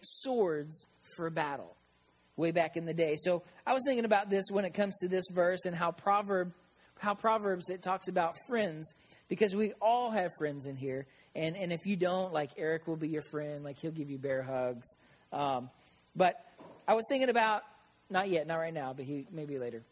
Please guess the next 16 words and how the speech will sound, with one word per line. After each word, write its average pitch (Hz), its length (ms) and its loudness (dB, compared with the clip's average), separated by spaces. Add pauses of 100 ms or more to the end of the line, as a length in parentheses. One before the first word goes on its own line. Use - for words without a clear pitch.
(800)
Um, 185 200 2
but 190 100 4
I 220 60 4
was 233 140 0
thinking 269 180 2
about 220 240 6
iron 202 340 0
sharpening 185 680 -2
iron, 156 500 -2 (280)
and 180 140 0
I 180 60 4
was 190 180 2
wondering 190 480 0
why 165 500 2
I 156 220 0
like 147 400 -2